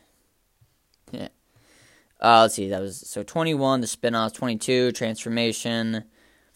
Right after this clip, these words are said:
Um, oh, yeah, there's a dispute between Penny and her family about her transformation or coming out of her peanut shell.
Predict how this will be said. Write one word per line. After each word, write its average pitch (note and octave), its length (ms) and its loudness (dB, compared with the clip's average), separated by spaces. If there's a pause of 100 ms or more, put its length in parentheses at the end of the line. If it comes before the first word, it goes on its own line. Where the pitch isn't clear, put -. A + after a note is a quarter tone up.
(500)
Um, G#2+ 1000 -4 (360)
oh, D3 120 8
yeah, D3 300 8
there's C3+ 320 2
a B2 60 -4
dispute A#2+ 440 -2
between A2+ 420 -4
Penny C3 600 0 (320)
and A2 380 -2
her A#2 100 -6
family A2+ 680 2
about G#2+ 200 -2
her A#2 80 -8
transformation A2 680 -6
or G#2 60 -8
coming A2+ 240 -6
out A2 100 -4
of G#2 60 -6
her G#2 60 -8
peanut G#2+ 340 -10
shell. G#2+ 520 -6